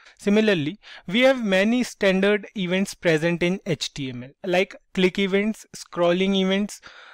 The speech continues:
So if we want to change the focus from one text box to another, or we are dragging some text or selecting something, or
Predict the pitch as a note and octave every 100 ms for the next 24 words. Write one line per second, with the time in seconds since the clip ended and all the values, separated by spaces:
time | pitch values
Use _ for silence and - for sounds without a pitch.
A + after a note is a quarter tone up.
0 | - _ - E3+ - A#3+ C#4 A#3+ A#3 A#3
1 | A3+ B3+ - G#3+ G#3+ G#3+ G3 F#3+ G#3+ G3+
2 | F#3 - G#3+ - G#3+ G#3 D#3 F3+ F#3+ G3
3 | F3 - F3+ F3+ - - F#3+ F3 F3 D#3+
4 | F3+ F3+ G3+ F#3+ F#3 G3 D#3+ F3 E3+ G3
5 | G#3 G#3 G3+ - G3 - - - G3 F#3
6 | - E3 D#3+ - G3+ F#3+ F3+ D3+ C#3+ G3+
7 | _ - - - - F3 E3+